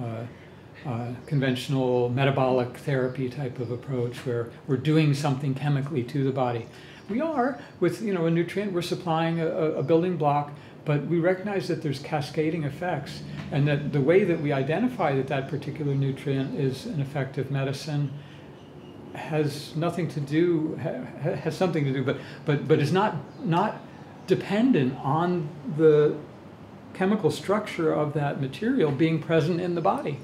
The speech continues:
It's actually a signal, it's a communication, it's an energetic signal that triggers a cascading response pattern in the body, in which shows us, which measurably shows us the body is going into a state of coherence.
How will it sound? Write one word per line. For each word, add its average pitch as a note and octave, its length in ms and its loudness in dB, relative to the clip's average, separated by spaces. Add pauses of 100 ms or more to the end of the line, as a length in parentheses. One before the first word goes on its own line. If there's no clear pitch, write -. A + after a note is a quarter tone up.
(220)
It's D#3+ 140 -4
actually F3+ 360 4
a E3 60 2
signal, G3 440 2
it's C#3 140 -4
a D3+ 40 2
communication, E3 840 -2
it's - 180 -10
an C#3 100 -2
energetic C#3+ 600 -2 (1700)
signal F#3+ 540 2
that D3 360 0
triggers C3+ 540 2
a C#3 100 -2
cascading C#3 800 -2 (240)
response D#3+ 640 -2
pattern F3 480 -2
in E3+ 100 -2
the E3+ 60 0
body, E3+ 440 2 (760)
in C#3 300 2
which C3+ 160 2
shows C#3+ 500 2
us, C#3+ 300 0
which B2+ 180 -4
measurably D3 1000 2
shows C#3 320 0
us C3+ 200 -2
the C3+ 120 -2
body D3+ 460 0
is C#3 140 -2
going C#3+ 340 0
into C3+ 360 -2
a B2+ 60 -6
state C3 260 0
of B2+ 120 -4
coherence. B2+ 720 -2